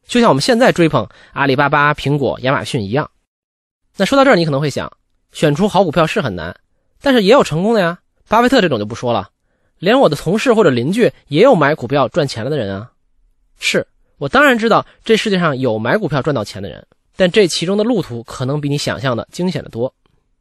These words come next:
我们就拿公认的伟大公司亚马逊来举例。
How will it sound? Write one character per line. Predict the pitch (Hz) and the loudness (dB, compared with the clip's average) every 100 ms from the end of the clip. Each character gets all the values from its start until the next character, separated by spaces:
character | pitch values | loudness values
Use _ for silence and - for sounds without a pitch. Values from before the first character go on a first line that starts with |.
| _ _ - | _ _ -6
我 | 143 | -2
们 | |
就 | 240 | 2
拿 | 190 180 | 2 2
公 | 240 254 | 2 2
认 | 240 160 | 2 2
的 | 123 | 0
伟 | 101 | 0
大 | 117 | -2
公 | 131 147 | -4 -6
司 | - 143 | -6 -2
亚 | 139 | 0
马 | 143 | 0
逊 | - 147 | -2 -4
来 | 107 | -6
举 | 101 | -8
例。 | 90 | -14